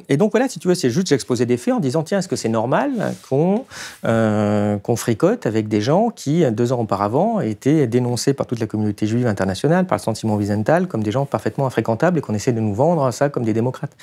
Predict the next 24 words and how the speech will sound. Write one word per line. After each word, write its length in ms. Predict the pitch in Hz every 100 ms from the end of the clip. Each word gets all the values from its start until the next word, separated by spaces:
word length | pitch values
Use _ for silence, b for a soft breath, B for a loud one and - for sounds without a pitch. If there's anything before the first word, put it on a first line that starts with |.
| B B B B -
Et 40 |
c'est 100 | -
ce 100 | 127
genre 160 | 135 143
de 80 | 131
truc, 260 | - 196
en 40 | -
fait, 180 | 151 -
quand 100 | 113
tu 80 |
commences 280 | 107 156 156
à 40 | 127
sortir 300 | 110 113 107
ça, 240 | 180 214
que 80 | -
c'est 140 | -
factuel, 500 | - 151 - 202 285 - -
que 60 |
tu 120 | 110 -
peux 80 |
pas 120 | 104 110
dire, 160 | 120
<laughs> 20 |
bah 80 | 104